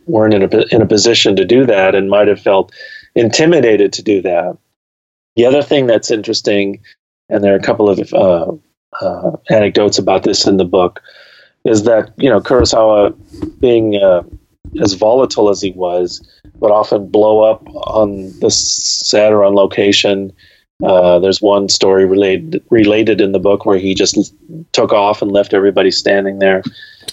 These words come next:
And Honda was, uh, kind of like the buffer. He was able to diffuse tensions, uh, between Kurosawa and the crew or cast or, you know, whatever the case may be. So, um,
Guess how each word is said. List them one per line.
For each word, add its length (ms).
And 220
Honda 480
was, 540
uh, 500
kind 120
of 100
like 160
the 80
buffer. 560
He 80
was 160
able 240
to 140
diffuse 640
tensions, 920
uh, 320
between 420
Kurosawa 880
and 380
the 100
crew 440
or 400
cast 520
or, 380
you 80
know, 360
whatever 280
the 100
case 280
may 180
be. 480
So, 460
um, 360